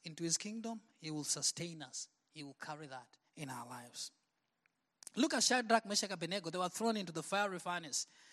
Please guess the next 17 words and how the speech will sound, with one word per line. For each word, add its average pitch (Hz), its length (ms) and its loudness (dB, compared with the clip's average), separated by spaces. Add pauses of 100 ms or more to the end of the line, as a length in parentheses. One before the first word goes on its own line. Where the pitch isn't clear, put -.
(280)
And 214 200 2
guess 294 220 10
who 302 100 10
is, 254 280 6 (140)
uh, 214 460 8
able 262 200 6
to 233 120 6
see 269 160 6
the 233 140 8
other, 240 160 8 (260)
uh, 202 260 4
the 196 100 0
fourth 240 380 -4
person? 247 380 -2 (560)
Nebuchadnezzar 185 920 -2
the 170 120 -2
king. 285 440 0